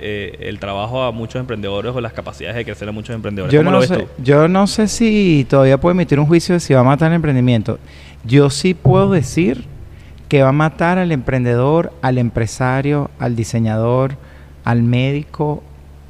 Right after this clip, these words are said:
Speaker 2: o a cualquier persona de nosotros
Speaker 1: Que no se apoye en la herramienta.
Speaker 2: que no se adapte a ella.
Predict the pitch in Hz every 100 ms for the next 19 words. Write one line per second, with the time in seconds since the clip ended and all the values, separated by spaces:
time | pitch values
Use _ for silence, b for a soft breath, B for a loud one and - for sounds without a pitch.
0 | - - - - - - 135 120 - 117
1 | - 127 123 156 160 165 165 139 117 147
2 | 165 170 - 120 104 110 104 107 107 95
3 | 92 85 - 127 113 107 117 110 107 110
4 | 107 95 90